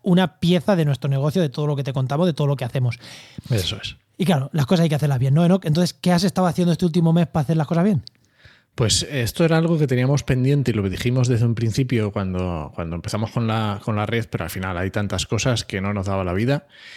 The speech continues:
Speaker 2: y lo que hemos hecho ha sido redactar un, un acuerdo, un acuerdo entre particulares con las condiciones que llegamos con los podcasters.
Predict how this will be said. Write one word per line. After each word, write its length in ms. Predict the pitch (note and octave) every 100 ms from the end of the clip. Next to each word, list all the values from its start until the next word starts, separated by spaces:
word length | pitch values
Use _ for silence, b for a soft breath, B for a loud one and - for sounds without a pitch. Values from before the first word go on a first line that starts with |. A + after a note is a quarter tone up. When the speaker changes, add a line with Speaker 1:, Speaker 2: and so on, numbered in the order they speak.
| B
Speaker 2:
y 100 | B2
lo 100 | A2+
que 60 |
hemos 160 | B2 A#2+
hecho 180 | B2 B2+
ha 20 |
sido 220 | C3 B2
redactar 720 | A#2+ A#2+ G2+ - A#2 A#2+ B2+ -
un, 380 | B2 A#2+ A#2 -
un 160 | A2+
acuerdo, 540 | G#2 - G#2+ F#2 F#2 - _ _
un 100 | A2
acuerdo 440 | G2 - G#2+ A#2 A#2+
entre 320 | G#2+ G2+ F#2
particulares 880 | G2 F2+ G2 G#2 C#3 E3 A3 - - _ -
con 160 | - G#2
las 140 | F2
condiciones 800 | - G2+ F#2 F2+ A2 G#2 A#2+ D#3+
que 420 | - G2+ F#2 F2+ F2
llegamos 380 | F2 F#2+ A2+
con 120 | - G#2
los 80 |
podcasters. 640 | - - A2 - F#2 F2+ -